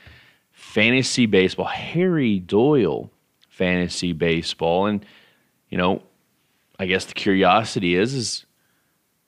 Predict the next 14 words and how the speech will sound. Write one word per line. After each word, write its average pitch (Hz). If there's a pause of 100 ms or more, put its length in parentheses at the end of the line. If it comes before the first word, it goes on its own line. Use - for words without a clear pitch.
(220)
when 101
we 98
get 113
to 123
week 110
twenty-two, 104
when 104
we 98
start 110
getting 113
into 107
those 101
clinching 113
weeks, -